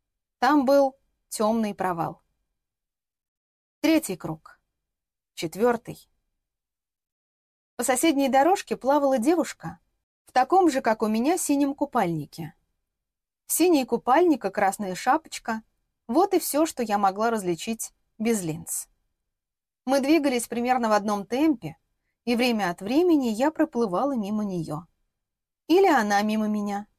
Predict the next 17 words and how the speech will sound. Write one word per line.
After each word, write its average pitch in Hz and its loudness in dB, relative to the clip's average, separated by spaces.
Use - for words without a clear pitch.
И 262 0
вдруг, 311 2
когда 240 2
мы 240 0
в 226 -4
очередной 240 -4
раз 226 0
встретились, - -4
в 196 -14
голове 208 2
у 359 4
меня 190 -4
снова 285 -2
прозвучал 185 -4
голос, 226 -2
тот 269 2
же, 233 -6